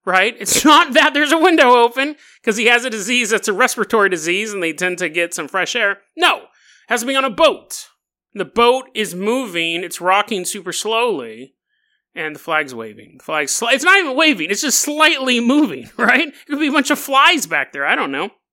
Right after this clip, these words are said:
And then he did another video where he's sitting in a different room. Oh, that's suspicious. Have you ever seen a human sit in two different rooms? What? <laughs> Call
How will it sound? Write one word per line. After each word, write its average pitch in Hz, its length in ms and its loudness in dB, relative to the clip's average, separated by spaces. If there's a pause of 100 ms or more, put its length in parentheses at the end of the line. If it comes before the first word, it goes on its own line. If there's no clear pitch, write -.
(280)
And 190 640 2
then 196 200 0
he 226 80 0
did 208 180 0
another 214 260 0
video 170 380 0
where 165 160 0
he's 170 180 -4
sitting 185 300 0
in 170 120 -4
a 160 60 -4
different 302 420 -2
room. 180 380 -2
Oh, 180 380 4
that's 190 240 0
suspicious. 240 640 0
Have 190 180 0
you 196 80 0
ever 208 100 2
seen 226 180 -2
a 170 40 -4
human 196 320 -4
sit 202 220 -4
in 151 60 -10
two 202 140 -8
different 185 300 -4
rooms? 185 420 -4
What? 220 560 0 (480)
<laughs> - 380 -20
Call - 640 2